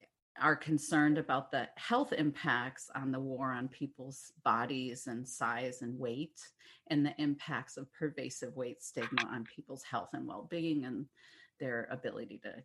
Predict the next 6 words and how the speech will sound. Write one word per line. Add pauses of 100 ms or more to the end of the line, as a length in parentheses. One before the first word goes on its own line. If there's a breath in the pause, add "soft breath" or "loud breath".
(100)
care
for
themselves (380)
in
sustainable
ways.